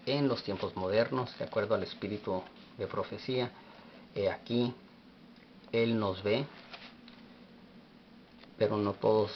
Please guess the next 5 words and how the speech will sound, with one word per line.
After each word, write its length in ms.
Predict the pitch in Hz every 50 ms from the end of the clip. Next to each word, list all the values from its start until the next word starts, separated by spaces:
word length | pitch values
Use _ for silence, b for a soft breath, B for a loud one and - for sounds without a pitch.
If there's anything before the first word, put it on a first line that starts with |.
| - - -
quien 300 | - 104 101 95 92 98
lo 160 | 101 95 95
ven, 340 | 101 95 98 107 110 110 127 - - - - - - - - - - - - - - - -
lo 180 | 104 104 101
ven. 320 | 95 98 107 117 135 143